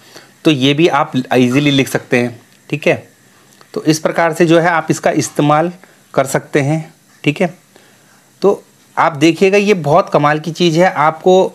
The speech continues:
ज़्यादा कुछ मेरे हिसाब से लग नहीं रहा है कि आपको बहुत ज़्यादा मेहनत करने की ज़रूरत है। हाँ,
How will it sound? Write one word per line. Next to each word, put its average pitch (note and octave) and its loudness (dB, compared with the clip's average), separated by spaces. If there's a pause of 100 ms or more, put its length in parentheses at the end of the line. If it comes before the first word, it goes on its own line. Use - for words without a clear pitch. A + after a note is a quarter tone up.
ज़्यादा C#3 0
कुछ E3+ -2 (480)
मेरे D3 2
हिसाब D3+ 0
से F3 0
लग D3+ 2
नहीं E3 2
रहा E3 4
है D#3+ 0
कि D#3+ -4
आपको D#3 0
बहुत C#3+ 0
ज़्यादा C#3+ 2
मेहनत C#3 0
करने C#3 0
की C3+ -2
ज़रूरत B2 0
है। B2+ 0
हाँ, C#3 0